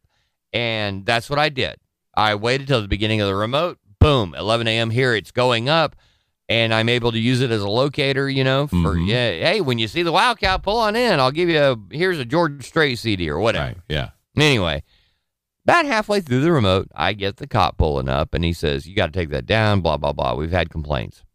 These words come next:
Speaker 1: Oh, okay, fine. Now, depending on how you're trying to work things out, it can be short or long in terms of taking this thing down.
Speaker 2: <laughs>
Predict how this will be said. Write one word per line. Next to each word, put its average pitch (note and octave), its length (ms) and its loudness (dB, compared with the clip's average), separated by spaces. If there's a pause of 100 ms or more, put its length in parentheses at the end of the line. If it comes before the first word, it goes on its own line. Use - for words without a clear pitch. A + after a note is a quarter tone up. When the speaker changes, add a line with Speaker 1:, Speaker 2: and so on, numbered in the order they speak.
(120)
Speaker 1:
Oh, F3 220 -2
okay, G2 220 0
fine. A1 320 -6 (640)
Now, C3+ 260 2 (580)
depending G3 400 2
on C#3+ 180 2
how C3 500 0
you're C#3+ 120 2
trying A#2+ 280 0
to A#2+ 80 2
work A#2 200 2
things A#2 240 0
out, E3 180 2
it E3 100 -2
can C#3+ 120 0
be A2 160 0
short D#3 380 0
or B2 100 -2
long C3+ 280 2
in G#2+ 80 -6
terms A#2 180 -4
of G2 80 -14
taking A2 280 0
this F#2 140 0
thing A2 200 -2
down. F2 240 -2
Speaker 2:
<laughs> - 960 -10